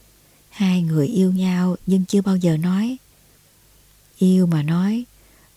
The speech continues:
tình yêu ấy không sâu bằng tình im lặng. Một ngày không thể vắng nhau được.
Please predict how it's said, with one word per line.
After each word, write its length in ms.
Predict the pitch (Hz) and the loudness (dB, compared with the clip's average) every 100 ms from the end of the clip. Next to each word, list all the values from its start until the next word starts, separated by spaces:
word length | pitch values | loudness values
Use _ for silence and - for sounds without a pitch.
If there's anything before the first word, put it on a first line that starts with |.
| - | 2
tình 160 | 170 | 2
yêu 160 | 156 185 | 4 2
ấy 220 | 196 233 | 2 -2
không 220 | 240 214 214 | -2 -2 0
sâu 260 | - 208 | 0 0
bằng 240 | 196 175 160 | 0 -2 -2
tình 180 | 170 156 | -2 -2
im 220 | 190 196 | 0 0
lặng. 380 | 185 151 151 175 185 _ _ _ _ _ _ _ _ _ _ _ - | -2 -4 -4 -6 -10 _ _ _ _ _ _ _ _ _ _ _ -2
Một 260 | 170 - | -2 0
ngày 280 | 170 160 156 | 0 0 0
không 180 | 156 190 | 0 -2
thể 140 | - 170 | 0 0
vắng 240 | 196 202 254 | 0 -2 -2
nhau 280 | 220 196 | -2 -2
được. 220 | 180 165 | -2 -2